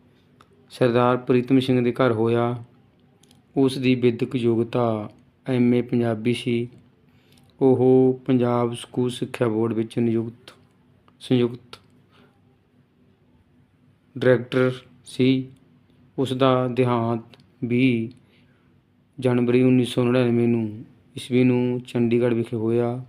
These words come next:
ਕਾਵਿ ਰਚਨਾਵਾਂ, ਅਲਵਿਦਾ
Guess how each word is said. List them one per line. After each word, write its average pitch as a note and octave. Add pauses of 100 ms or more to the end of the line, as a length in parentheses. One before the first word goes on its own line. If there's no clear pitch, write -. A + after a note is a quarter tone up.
(880)
ਕਾਵਿ A#2+
ਰਚਨਾਵਾਂ, A#2 (960)
ਅਲਵਿਦਾ B2